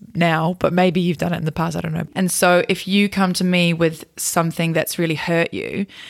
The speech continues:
you might say something like, "You did this,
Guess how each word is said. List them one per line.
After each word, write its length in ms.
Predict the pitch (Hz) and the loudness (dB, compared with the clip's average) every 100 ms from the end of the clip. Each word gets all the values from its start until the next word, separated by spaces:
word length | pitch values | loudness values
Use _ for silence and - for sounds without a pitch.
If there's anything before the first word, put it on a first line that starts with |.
| - - | -14 -4
you 180 | 180 | 0
might 220 | 175 165 - | 2 0 0
say 200 | 175 165 | 0 0
something 460 | 156 156 160 165 | 0 -2 -4 -4
like, 260 | 160 139 - - | -4 -6 -8 -6
"You 280 | 180 254 | 0 2
did 240 | 220 202 165 | 4 0 2
this, 520 | 180 180 180 - | 2 2 0 -4